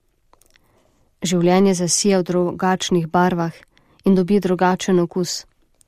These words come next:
Pa ne le s to lažbo na takrat, po smrti, ampak danes. Takrat, ko pa je pogled presijan z lučjo Svetega Duha,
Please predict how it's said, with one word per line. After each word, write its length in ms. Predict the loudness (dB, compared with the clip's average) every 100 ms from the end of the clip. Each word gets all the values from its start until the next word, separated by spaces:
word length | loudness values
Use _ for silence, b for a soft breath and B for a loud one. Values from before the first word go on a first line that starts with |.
| _ _ b b b b b
Pa 80 | 0
ne 160 | 2 4
le 140 | 2
s 100 | 0
to 100 | -2
lažbo 440 | 2 2 0 -2 -2
na 280 | -2 -4 -8
takrat, 540 | -10 -2 0 0 -2 -14 -14
po 80 | -10
smrti, 560 | -2 0 0 -2 -10 -12 _ _ _ _ _ _ _ _
ampak 380 | -6 -4 -4 -6
danes. 560 | -2 0 2 -2 -8 -16 _ _ _ _ _ b b b b b b _ _ _ _
Takrat, 680 | -8 -6 0 0 0 -4 -20 _ _ _ -10
ko 120 | -6
pa 180 | -4 -4
je 40 |
pogled 600 | -4 -2 0 0 -4 -20 -14
presijan 680 | -6 -4 -2 0 2 2 2 -2
z 160 | -6
lučjo 300 | -6 -2 -2
Svetega 580 | -2 -2 -2 -2 -2 -2
Duha, 440 | -2 -4 -2 -4